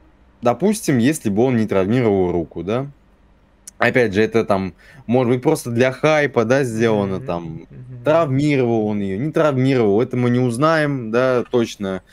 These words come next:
Speaker 1: Опять же, если травмировал, то где травмировал, насколько сильно, это всё, это вот такая философия, да. А, основной момент — это тот, что и когда Шавхалу приходится работать в стойке,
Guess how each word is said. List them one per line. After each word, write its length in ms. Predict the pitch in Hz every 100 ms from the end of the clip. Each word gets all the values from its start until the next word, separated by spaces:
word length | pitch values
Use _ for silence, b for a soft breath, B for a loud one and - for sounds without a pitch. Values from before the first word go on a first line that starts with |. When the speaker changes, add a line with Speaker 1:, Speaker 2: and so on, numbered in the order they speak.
| B
Speaker 1:
Опять 280 | - 113 131
же, 60 | 120
если 200 | 131 143
травмировал, 800 | 151 143 151 165 160 123 110 98
то 240 | 101 92
где 420 | 87 95 123 151
травмировал, 840 | 147 127 120 123 117 110 107 98
насколько 400 | 101 107 - -
сильно, 400 | 101 - 151 139
это 220 | 120 - 123
всё, 180 | - 117
это 180 | - 98
вот 120 | 95
такая 440 | 101 101 87 78 - _ b b _
философия, 600 | 123 139 131 151 - 90
да. 240 | 92 135 - b b b -
А, 440 | - 110 110 104 - _ _ _
основной 340 | - 123 214 202
момент — 320 | 170 202 165
это 200 | 131 131
тот, 240 | 196 214
что 520 | - - 139 131 127 - _ _ _ -
и 180 | 113 117
когда 580 | 147 147 180 156 117 - _
Шавхалу 560 | - 131 - 165 143
приходится 520 | 131 123 147 143 - 120
работать 400 | 131 135 123 -
в 40 |
стойке, 560 | - 247 269 220 196